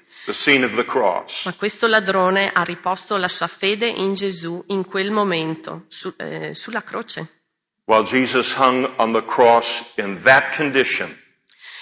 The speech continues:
Speaker 2: Quando Gesù era appeso là, in queste condizioni che abbiamo descritto.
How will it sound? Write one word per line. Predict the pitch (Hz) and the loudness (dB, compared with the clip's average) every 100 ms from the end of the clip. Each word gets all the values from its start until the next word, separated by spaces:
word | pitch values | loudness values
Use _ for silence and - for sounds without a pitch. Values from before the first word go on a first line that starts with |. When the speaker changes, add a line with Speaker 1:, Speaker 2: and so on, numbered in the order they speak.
| - - | -20 -12
Speaker 2:
Quando | - 180 180 185 | 0 2 2 0
Gesù | 180 196 185 233 | 0 -4 -4 -6
era | - 190 | -4 0
appeso | 185 - 208 202 214 | -2 0 -4 -2 -2
là, | 190 151 - - _ - | 0 0 -2 -8 _ -6
in | 190 | -4
queste | - 180 - 190 | -2 -4 -4 -2
condizioni | 185 175 170 - 156 160 170 | 0 0 -4 -8 -4 -2 -4
che | 165 | -6
abbiamo | 160 160 | -8 -8
descritto. | 160 160 - 160 151 _ 170 | -8 -10 -12 -14 -16 _ -20